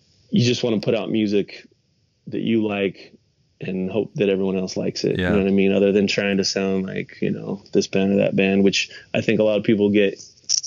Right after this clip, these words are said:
Speaker 1: confused when they're younger. You know what I mean? Like, you know, this band's on the radio and that's who I wanna sound
Speaker 2: Mm-hmm.
Speaker 1: like. And that's, that's what I wanna do. I'm gonna be a band like that. And, uh, after a while, you kinda realize that that doesn't work,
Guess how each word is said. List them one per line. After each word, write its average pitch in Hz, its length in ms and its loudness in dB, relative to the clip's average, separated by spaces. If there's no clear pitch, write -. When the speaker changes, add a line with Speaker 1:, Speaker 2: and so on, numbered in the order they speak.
Speaker 1:
confused 123 480 2
when 110 80 2
they're 104 100 2
younger. 104 560 0
You 107 120 -2
know 104 80 2
what 101 80 2
I 98 40 2
mean? 101 260 2
Like, 101 380 -4
you - 180 4
know, 95 100 2
this 101 220 2
band's 98 400 0
on 95 60 2
the 95 80 0
radio 98 600 2
and 92 260 -2
that's 98 240 -2
who 101 120 2
I - 20 0
wanna 95 180 0
sound 98 240 4
Speaker 2:
Mm-hmm. 98 200 2
Speaker 1:
like. 92 180 -2
And 95 80 0
that's, 87 220 -2
that's - 180 0
what 127 120 4
I 117 60 4
wanna 110 220 2
do. 110 280 2
I'm 107 80 -2
gonna 107 140 -2
be 104 140 0
a 101 60 2
band 101 240 -4
like 95 160 -8
that. 98 320 -2
And, 95 260 -6
uh, 95 320 -4
after 107 320 -6
a 104 40 0
while, 101 220 0
you 95 100 -2
kinda 98 240 -2
realize 98 500 2
that 92 160 -4
that 95 140 0
doesn't 95 280 0
work, 98 340 0